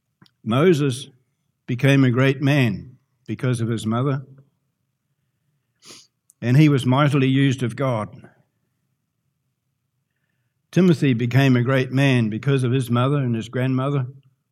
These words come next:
and he was mightily used of God.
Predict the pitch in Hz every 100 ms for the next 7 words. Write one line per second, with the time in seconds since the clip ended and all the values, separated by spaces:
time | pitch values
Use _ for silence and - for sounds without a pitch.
0 | _ _ _ _ _ _ _ _ _ _
1 | _ 117 135 160 147 120 120 139 139 131
2 | 127 139 127 127 110 131 113 110 104